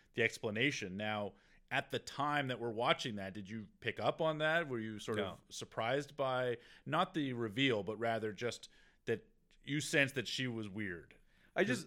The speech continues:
Speaker 2: yeah, I just thought she was weird, and she was just
Speaker 1: But it's also a pretty emotional moment, right? You
Speaker 2: Yeah.
Speaker 1: just ex-, so
Speaker 2: But she has a wall up, and, and it's just a wall.
Speaker 1: Yeah, yeah.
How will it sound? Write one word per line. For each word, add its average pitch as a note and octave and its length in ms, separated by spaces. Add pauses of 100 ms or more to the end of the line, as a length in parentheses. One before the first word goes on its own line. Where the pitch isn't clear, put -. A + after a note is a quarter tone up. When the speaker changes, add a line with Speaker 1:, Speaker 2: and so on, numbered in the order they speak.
(140)
Speaker 2:
yeah, D3+ 240
I A2+ 80
just C3 140
thought D3 200
she E3+ 180
was D#3 200
weird, C3+ 300
and B2 120
she - 120
was C3+ 160
just C3+ 260
Speaker 1:
But D#3 80
it's C#3 100
also F#3+ 140
a F3 60
pretty D#3+ 160
emotional C3 340
moment, A#2+ 400
right? A#2 260
You C3+ 140
Speaker 2:
Yeah. F3 60
Speaker 1:
just C#3 200
ex-, G#2 280
so B2 220
Speaker 2:
But A#2+ 100
she F3+ 60
has E3 100
a D#3 60
wall C3 420
up, A#2 160
and, A#2 180
and A2+ 260 (140)
it's A#2+ 160
just B2+ 160
a A#2 60
wall. F#2+ 480
Speaker 1:
Yeah, A#2 220
yeah. G#2+ 200